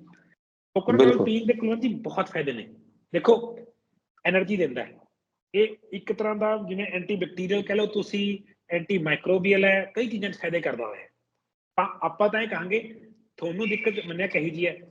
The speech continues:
Speaker 1: ਹਾਂ, ਕਈ ਲੋਕ ਹੁੰਦੇ ਨੇ ਜਿਹੜੇ ਸੈਂਸਿਟਿਵ, ਉਹਨਾਂ ਨੂੰ ਪੀਂਦੇ ਸਾਰ ਨਾ ਮਰੋੜੇ ਲੱਗ ਗਏ, ਜਿਹਨੂੰ ਆਪਾਂ ਕਹਿੰਦੇ ਹਾਂ ਡਾਇਰੀਆ ਹੋ ਗਿਆ।
Speaker 2: ਹੂੰ। ਹੂੰ, ਹੂੰ, ਹੂੰ।
Speaker 1: ਉਹਨਾਂ ਨੂੰ ਬਹੁਤ ਘੱਟ ਤੋਂ ਸ਼ੁਰੂ ਕਰਨਾ ਚਾਹੀਦਾ ਹੈ, ਅੱਧਾ ਚਮਚ।
Speaker 2: ਹੂੰ, ਹੂੰ।
Speaker 1: That means ਉਹਨਾਂ ਦਾ ਡਾਈਜੈਸਟਿਵ ਸਿਸਟਮ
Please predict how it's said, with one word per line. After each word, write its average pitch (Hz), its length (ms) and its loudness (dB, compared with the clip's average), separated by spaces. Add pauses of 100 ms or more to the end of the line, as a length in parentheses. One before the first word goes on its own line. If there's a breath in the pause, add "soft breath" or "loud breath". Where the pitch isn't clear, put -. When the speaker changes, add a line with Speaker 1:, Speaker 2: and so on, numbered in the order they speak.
(360)
Speaker 1:
ਹਾਂ, - 240 2 (220)
ਕਈ 254 120 2
ਲੋਕ 233 200 6
ਹੁੰਦੇ 175 200 -10
ਨੇ 254 120 -14
ਜਿਹੜੇ 214 160 -10
ਸੈਂਸਿਟਿਵ, 185 440 -8
ਉਹਨਾਂ 202 140 -4
ਨੂੰ 233 100 -6
ਪੀਂਦੇ 196 300 2
ਸਾਰ 196 240 2
ਨਾ 240 140 -6 (420)
ਮਰੋੜੇ 170 340 8
ਲੱਗ 147 140 0
ਗਏ, 120 140 -2
ਜਿਹਨੂੰ 147 180 -6
ਆਪਾਂ 156 120 -4
ਕਹਿੰਦੇ 170 200 -4
ਹਾਂ 175 60 -4
ਡਾਇਰੀਆ 143 380 2
ਹੋ 113 80 -2
ਗਿਆ। 107 240 -8
Speaker 2:
ਹੂੰ। 123 120 8 (680)
ਹੂੰ, 127 180 6
ਹੂੰ, 113 100 2
ਹੂੰ। 107 200 0
Speaker 1:
ਉਹਨਾਂ 269 160 2
ਨੂੰ 247 180 -2 (440)
ਬਹੁਤ 254 240 2 (140)
ਘੱਟ - 160 4
ਤੋਂ - 120 0
ਸ਼ੁਰੂ 185 200 -4
ਕਰਨਾ 117 240 -4
ਚਾਹੀਦਾ 98 280 -12
ਹੈ, - 60 -18 (880)
ਅੱਧਾ 190 200 4
ਚਮਚ। 117 440 -6 (840)
Speaker 2:
ਹੂੰ, 113 180 -2
ਹੂੰ। 101 200 -8 (200)
Speaker 1:
That 185 220 2
means 220 220 0
ਉਹਨਾਂ 208 180 0
ਦਾ 226 60 0
ਡਾਈਜੈਸਟਿਵ 185 440 -2
ਸਿਸਟਮ 208 360 -8